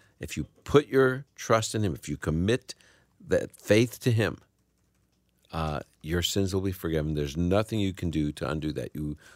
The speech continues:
will never have to do a good deed to earn your way into heaven. You can never commit a bad deed that will make you lose your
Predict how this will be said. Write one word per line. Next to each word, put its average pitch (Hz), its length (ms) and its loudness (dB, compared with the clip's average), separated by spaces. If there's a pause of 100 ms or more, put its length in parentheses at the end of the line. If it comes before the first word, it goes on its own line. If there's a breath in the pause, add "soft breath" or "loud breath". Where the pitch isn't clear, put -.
(160 loud breath)
will 90 160 2
never 98 220 4
have 113 120 0
to 107 80 -6
do 90 160 4
a 80 40 0
good 90 280 2
deed 104 420 0 (400 soft breath)
to - 220 0
earn 113 240 6
your 117 120 6
way 120 220 4
into 120 160 0
heaven. 123 240 2
You 101 140 0
can 85 180 0
never 92 240 2
commit 92 280 0
a 80 40 2
bad 85 380 0
deed 71 200 -4
that 78 140 -4
will 76 240 -4 (300 loud breath)
make 78 180 -2
you 87 140 2
lose 82 500 0 (400)
your 78 300 0